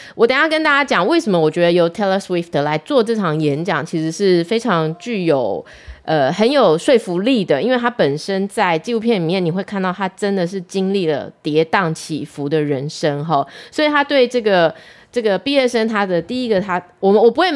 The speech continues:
逐点，逐，逐点分享啦，我就是跟大家分享一下我觉得很有意思的部分吼。她说其实生命很沉重吼，所以，呃，你没有办法一个人一肩扛下所有的事情。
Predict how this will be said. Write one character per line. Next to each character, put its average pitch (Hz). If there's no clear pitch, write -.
逐 220
点， 226
逐， 208
逐 202
点 165
分 185
享 139
啦， 95
我 160
就 233
是 277
跟 226
大 214
家 196
分 202
享 165
一 151
下 165
我 147
觉 160
得 170
很 151
有 135
意 196
思 143
的 143
部 156
分 160
吼。 151
她 311
说 349
其 285
实 220
生 240
命 233
很 151
沉 135
重 -
吼， 160
所 247
以， 233
呃， 160
你 208
没 240
有 294
办 254
法 190
一 175
个 170
人 160
一 208
肩 185
扛 151
下 156
所 139
有 -
的 -
事 160
情。 -